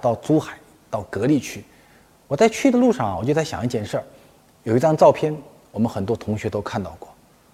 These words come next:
在二零一三年十二月份的时候，格力的董事长叫做董明珠，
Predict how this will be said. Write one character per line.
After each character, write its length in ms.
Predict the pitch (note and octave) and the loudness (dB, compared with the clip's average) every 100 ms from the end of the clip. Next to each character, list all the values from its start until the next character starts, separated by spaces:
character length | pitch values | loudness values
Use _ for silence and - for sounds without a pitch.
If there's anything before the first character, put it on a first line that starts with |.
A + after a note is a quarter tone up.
| _ _ _ _ _ | _ _ _ _ _
在 140 | E3+ D#3+ | 6 6
二 140 | G3+ G3+ | 6 6
零 160 | G3 | 6
一 80 | G#3 | 2
三 260 | F3 G#3 F#3+ | 0 2 2
年 160 | D3 | 2
十 220 | B2 - A#2 | 0 0 2
二 120 | E3+ | 4
月 100 | C#3+ | 4
份 180 | - G2+ | 0 -8
的 80 | |
时 160 | F2+ - | -10 -14
候， 200 | - F2+ - _ _ | -16 -18 -20 _ _
格 180 | - C3 | 4 6
力 140 | F#3 | 6
的 60 | D#3 | 2
董 200 | - E2 | -2 -8
事 160 | - | -6
长 160 | A#2+ - - | -6 -8 -14
叫 100 | - | -6
做 80 | A2+ - | -6 -4
董 160 | F#2+ | -6
明 200 | F#2 G#2 | -4 -4
珠， 220 | A#2 B2+ | -2 -2